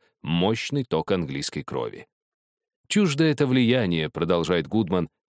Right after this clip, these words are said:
«доставляло ребёнку острое страдание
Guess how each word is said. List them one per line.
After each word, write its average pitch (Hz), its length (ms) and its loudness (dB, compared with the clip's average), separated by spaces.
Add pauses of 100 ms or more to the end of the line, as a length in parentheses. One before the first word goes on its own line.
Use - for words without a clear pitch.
(160)
«доставляло 101 680 2
ребёнку 110 640 0
острое 101 480 -2
страдание 82 800 -2